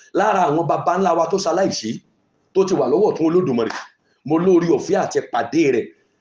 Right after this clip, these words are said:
nígbà tí bàbá ń fi àwọn nǹkan wọ̀nyí hàn mí, tí arúgbó ọjọ́ ń fi àwọn nǹkan wọ̀nyí hàn mí, ẹ̀yin èèyàn Ọlọ́run. Mo lórí ọ̀fẹ́ àti béèrè ìbéèrè kan lọ́wọ́ wọn. Bàbá yẹn láti sọ fún mi,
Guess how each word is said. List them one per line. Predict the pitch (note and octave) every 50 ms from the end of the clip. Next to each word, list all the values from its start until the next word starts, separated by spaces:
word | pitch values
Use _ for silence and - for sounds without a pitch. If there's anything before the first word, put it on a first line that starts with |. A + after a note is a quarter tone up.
| _ _ _ _ A2+
nígbà | C#3+ E3 E3 D#3
tí | C#3+ - D3 E3+
bàbá | D#3+ C#3 - G#2+ - - B2 A#2+
ń | C#3+ D3+
fi | D3+ - D3+
àwọn | B2+ A#2 A#2+ C3 A#2+
nǹkan | G#2+ - B2+ A#2+
wọ̀nyí | A#2 A2 A#2 A#2+
hàn | C3 D#3 G#2+ F#2
mí, | F#2 F#2+
tí | - - -
arúgbó | C#3 C#3+ D#3 D3+ D3
ọjọ́ | C#3 C3 D#3+ D3
ń | -
fi | D3+
àwọn | B2+ A#2+ A#2+ A2+
nǹkan | A#2 B2 B2
wọ̀nyí | A2+ G#2+ B2 D3+
hàn | C#3+ A#2
mí, | A#2
ẹ̀yin | A#2 A2+ A#2 A2
èèyàn | G#2+ G#2+
Ọlọ́run. | A2+ A#2+ A2 G2 - _ _ _ _ _ _ _ _ _ _ _ -
Mo | C3 D3+ D#3+
lórí | F3+ F#3+ F#3 E3 E3 F3
ọ̀fẹ́ | D#3+ C3 - D#3+ G3
àti | F3 - - - C#3 B2+ - _ _ _ _ _ _
béèrè | D3 C#3+ A2 G3+ A3 A3 G3+ D#3+ C3 B2
ìbéèrè | G2+ - B2+ D3+ E3 C#3+ A2+ A2+ -
kan | - - G#2+ - - _ _ _ _ _ _ -
lọ́wọ́ | A2 C3 B2 B2+ B2+ A2+ A2
wọn. | A2+ A2 A2 - _ _ _ _ _ _ _ _ _ _ _ _ _ _ - - - - - - -
Bàbá | - E3 D3 - - C#4 C4+
yẹn | B3 G3 G3
láti | A3 A3+ G#3+ - F3
sọ | - - F3+
fún | E3+ - - G3 F#3
mi, | E3+ F3